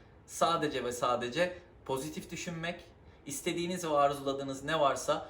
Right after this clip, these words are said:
şu an sanki olmuş gibi hissetmek çok önemli. İşte bu zaman kuantum alanı size sonsuz potansiyeller içerisinden, sonsuz olasılıklar içerisinden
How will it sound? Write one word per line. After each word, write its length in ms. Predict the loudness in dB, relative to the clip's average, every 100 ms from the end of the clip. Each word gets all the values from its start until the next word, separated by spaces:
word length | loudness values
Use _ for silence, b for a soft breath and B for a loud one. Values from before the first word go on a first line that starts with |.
| B
şu 380 | -6 0 4 6
an 260 | 4 2 B B
sanki 560 | -2 0 2 0 -2 2
olmuş 520 | 4 4 2 0 -2
gibi 240 | -4 -4 -2
hissetmek 680 | -4 -4 -4 -2 -4 -6 -8 -18
çok 240 | -4 -2 0
önemli. 380 | -2 -2 -6 -12 B B -6
İşte 300 | 0 0 2
bu 80 |
zaman 420 | 2 2 2 -2 0
kuantum 500 | 4 4 4 0 0
alanı 420 | 0 2 0 -2 B B
size 560 | -10 -8 2 4 4 -4 -12
sonsuz 560 | -4 0 0 -4 -10
potansiyeller 760 | -2 0 0 -2 0 0 0 -2
içerisinden, 760 | -4 -4 -6 -6 -6 -4 -4 -8 B
sonsuz 500 | -8 0 0 0 -2
olasılıklar 600 | 0 2 0 -4 -4 -2
içerisinden 760 | -2 -2 -4 -4 -6 -2 -2